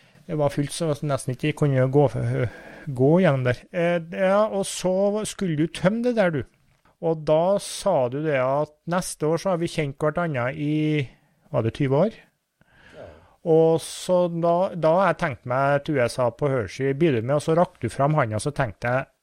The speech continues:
"Den her sjansen får ikke jeg", så tog jeg deg i handa. Og da bestilte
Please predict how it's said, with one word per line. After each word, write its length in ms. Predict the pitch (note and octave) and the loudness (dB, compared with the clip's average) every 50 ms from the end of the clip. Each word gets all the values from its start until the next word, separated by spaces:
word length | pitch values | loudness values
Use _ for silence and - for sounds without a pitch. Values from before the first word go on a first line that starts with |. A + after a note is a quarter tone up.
| _ _ _ _ _ | _ _ _ _ _
"Den 140 | - D3 C3 B2+ | -2 0 2 4
her 140 | C#3 D3 - | 2 2 2
sjansen 320 | F#3 C#3+ A#2+ - - C3 | 2 0 0 -2 -6 -2
får 220 | - D#3 B2+ G#2 - | 0 2 0 0 0
ikke 100 | - A2 | -2 -4
jeg", 120 | - - | -2 -2
så 80 | C#3+ - | -4 0
tog 160 | - C#3+ A#2 | 0 0 0
jeg 80 | G#2 G2+ | 0 0
deg 160 | G#2 A2 A#2+ | -2 -2 0
i 80 | B2 B2+ | 0 -2
handa. 240 | A#2+ G#2+ G#2+ A2 | -2 -2 -2 -2
Og 80 | A#2 A#2+ | 2 2
da 80 | B2+ B2+ | 2 4
bestilte 460 | C#3+ D3+ - - - D#3 - - - | 4 0 0 2 0 0 0 0 -10